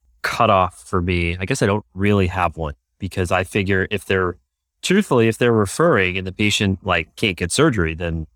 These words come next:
I should try to do what I can do. So, you know, I mean,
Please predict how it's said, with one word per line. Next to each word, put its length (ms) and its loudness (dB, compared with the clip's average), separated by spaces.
I 160 -2
should 240 -8
try 180 -2
to 60 0
do 160 -2
what 80 -2
I 120 -2
can 120 -14
do. 360 0
So, 580 2
you 140 0
know, 180 2
I 80 -2
mean, 220 0